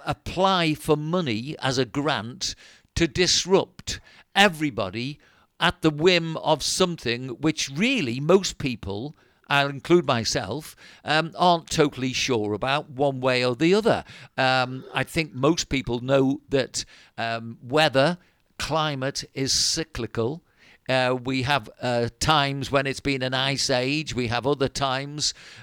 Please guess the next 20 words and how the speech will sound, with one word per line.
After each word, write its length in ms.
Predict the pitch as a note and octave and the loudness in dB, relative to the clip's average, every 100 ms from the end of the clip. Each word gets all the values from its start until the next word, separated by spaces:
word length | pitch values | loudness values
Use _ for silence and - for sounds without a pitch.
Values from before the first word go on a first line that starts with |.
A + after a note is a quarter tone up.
| - | -6
uh, 80 | B2+ | 0
when 180 | D3 | 0
it 140 | C3+ C3+ | 0 -2
may 180 | C#3 C3+ | -2 0
be, 280 | C3+ C3 - - - | -2 -4 -8 -8 -2
uh, 140 | B2+ | -2
far 340 | - D3 C3 C3 | 2 4 4 4
too 220 | D3 B2+ | 2 2
hot. 460 | D#3+ A3 - - - - - - | 2 -2 -2 -8 -14 -20 -16 4
But 400 | E3 C#3 - - - _ - | 6 6 2 -10 -10 _ -2
to 120 | E3 | 0
blame 380 | C#3 F3+ G3 F#3 | 4 6 6 6
it 220 | D#3 - - | 2 2 -2
on, 480 | C#3 C#3 C3+ C3+ C3 | 2 2 2 -2 -6
uh, 260 | - C3 B2 | -4 -2 -2
the 140 | A#2+ | -4
production 760 | - C#3 D3+ - - A#2+ A#2+ A#2+ | -2 0 0 0 -4 -4 -4 -8
of 520 | G#2+ A#2+ A#2 A#2 G2 - C3+ | -4 -2 0 -2 -6 -4 4
oil 560 | C#3 A2+ G#2+ D3+ F#3+ _ _ _ | 4 4 0 -4 -6 _ _ _
and, 640 | A2+ A#2 A2+ A#2 A#2 A2 | -6 -2 -2 -4 -8 -6